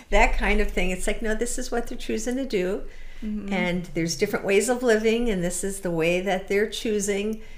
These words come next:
Speaker 1: And I'm definitely supporting that because I lived my life the way I wanted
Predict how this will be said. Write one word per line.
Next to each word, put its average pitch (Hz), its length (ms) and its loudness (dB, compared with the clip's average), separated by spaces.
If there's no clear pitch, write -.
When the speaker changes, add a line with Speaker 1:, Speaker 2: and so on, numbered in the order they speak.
Speaker 1:
And 170 520 -2
I'm 156 300 -4
definitely 156 440 -4
supporting 285 600 0
that 135 300 -6
because 180 560 -4
I 196 300 2
lived 208 260 2
my 208 240 0
life 185 360 0
the 190 100 -2
way 165 160 2
I 156 140 4
wanted 160 540 -4